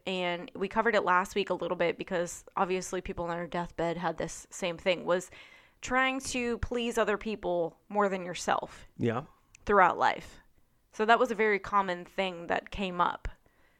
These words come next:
Speaker 1: um, from, like, people who wrote into us was, you know,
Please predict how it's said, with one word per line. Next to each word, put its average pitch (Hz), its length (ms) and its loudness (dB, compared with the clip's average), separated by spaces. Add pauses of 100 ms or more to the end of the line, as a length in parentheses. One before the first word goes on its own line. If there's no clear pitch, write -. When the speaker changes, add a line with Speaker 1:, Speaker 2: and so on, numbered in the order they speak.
(160)
Speaker 1:
um, 165 400 0 (280)
from, 190 220 0
like, 170 220 -2
people 180 220 -6
who 185 100 -6
wrote 170 300 2
into 170 340 -2
us - 220 -2
was, 170 280 -4
you 185 140 -8
know, 165 240 -2